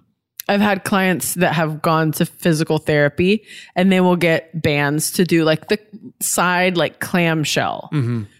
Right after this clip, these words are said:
Speaker 1: That's, like, a very P T move for people to get their glute to fire.
Speaker 2: Yeah.
Speaker 1: So I think, like, it does help kind of isolate your muscles in a way that you can't necessarily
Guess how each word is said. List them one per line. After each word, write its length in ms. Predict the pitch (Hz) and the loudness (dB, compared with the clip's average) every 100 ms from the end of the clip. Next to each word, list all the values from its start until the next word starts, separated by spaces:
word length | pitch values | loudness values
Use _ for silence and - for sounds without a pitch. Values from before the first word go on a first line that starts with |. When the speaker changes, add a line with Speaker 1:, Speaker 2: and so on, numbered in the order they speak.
| _ 185 | _ -4
Speaker 1:
That's, 180 | 185 | 0
like, 180 | 202 175 | 0 0
a 60 | 175 | -2
very 720 | 160 175 175 170 165 156 - _ _ - 170 - _ | 2 2 4 4 4 2 -2 _ _ -8 -8 -8 _
P 220 | - 214 190 | 0 0 0
T 340 | - 202 180 | 0 2 2
move 400 | 175 170 165 165 | 2 2 2 2
for 160 | - 160 | -2 -2
people 340 | 185 165 160 | 0 0 0
to 120 | 156 | 0
get 260 | 160 156 127 | 0 -2 0
their 160 | 147 | -2
glute 320 | 147 160 143 - | 0 0 0 -4
to 100 | 143 | -4
fire. 400 | 151 113 - - | -2 -2 -4 -2
Speaker 2:
Yeah. 240 | 127 110 90 _ | 0 0 -4 _
Speaker 1:
So 120 | - | 0
I 100 | 226 | 0
think, 280 | 220 294 269 | 0 -2 0
like, 220 | - 208 - | -2 -2 -2
it 180 | 185 - | -2 2
does 260 | 208 208 | 2 2
help 380 | - 202 190 - | 0 0 -2 -2
kind 180 | - 175 | -2 -2
of 100 | 156 _ | -2 _
isolate 1040 | 170 180 - 208 185 175 170 - - - - _ _ _ _ _ _ _ _ _ _ - | -2 -2 0 2 4 4 2 -2 -8 -8 -10 _ _ _ _ _ _ _ _ _ _ -2
your 340 | 180 160 - | 0 0 -2
muscles 680 | 160 160 165 254 254 269 262 - | -2 -2 0 0 2 0 -4 -2
in 140 | 226 233 | 0 2
a 100 | 220 | 2
way 380 | 208 214 214 | 2 4 2
that 300 | 202 190 - 190 | 2 0 0 -2
you 140 | 185 - _ _ _ _ _ _ | -2 -4 _ _ _ _ _ _
can't 280 | - 254 202 _ | -2 0 -2 _
necessarily 960 | 190 208 - 214 - 196 196 175 170 | -2 0 0 -4 0 2 2 0 -4